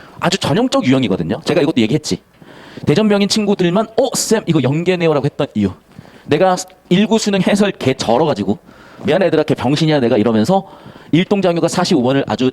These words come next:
뒤지게 분석을 했고 그 결과 똑같은 게 여기서 나왔었다고. 일동장유가를 보면 뭐냐면 화자와 청자를 구분하는 문제예요. 여기 큰 잔치 문제도 사실은 화자와 청자를 구분하는 문제라고. 왜 그러는 걸까? 잘 들어.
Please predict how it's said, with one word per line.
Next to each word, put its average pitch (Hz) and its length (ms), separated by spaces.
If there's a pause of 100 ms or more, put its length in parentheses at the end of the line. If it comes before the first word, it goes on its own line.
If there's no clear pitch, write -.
뒤지게 131 300
분석을 101 360
했고 - 160
그 - 120
결과 143 360 (200)
똑같은 233 420
게 185 100
여기서 208 220
나왔었다고. - 540 (460)
일동장유가를 196 640
보면 - 220
뭐냐면 92 440 (380)
화자와 269 420
청자를 226 360
구분하는 240 420
문제예요. 95 480 (1200)
여기 147 160
큰 277 240
잔치 269 240
문제도 160 320
사실은 165 300
화자와 262 360
청자를 208 360
구분하는 220 400
문제라고. 92 500 (580)
왜 120 120
그러는 262 300
걸까? 127 400
잘 147 180
들어. 160 280